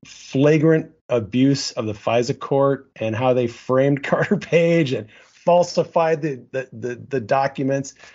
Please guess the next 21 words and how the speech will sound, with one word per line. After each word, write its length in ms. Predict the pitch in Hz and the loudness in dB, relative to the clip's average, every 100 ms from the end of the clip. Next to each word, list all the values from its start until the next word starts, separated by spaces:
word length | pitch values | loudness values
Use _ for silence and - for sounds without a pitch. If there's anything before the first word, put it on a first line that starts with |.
| _ _ - | _ _ 0
Like, 320 | 156 - - - | 0 0 -10 -4
is 200 | 151 123 | -2 0
that 240 | 135 131 | 0 0
the 80 | 160 | -2
kind 240 | 160 156 | 0 0
of 100 | 151 | -2
thing 280 | - 151 151 | -2 0 0
that 120 | 151 | 0
the 60 | 127 | -2
mainstream 380 | 127 135 - 131 | -2 -2 -2 -2
media 180 | 135 127 | -2 -2
talks 280 | 117 113 135 | -2 -2 -2
about 220 | 139 135 | 0 0
when 80 | 120 | -4
they're 100 | 117 | -4
talking 260 | 123 120 | -4 -2
about 180 | 123 117 | -4 -4
Q? 180 | 151 160 | -2 -4
Of 120 | 156 | -2
course 260 | 165 180 160 | -2 0 -2
not, 200 | 101 | -8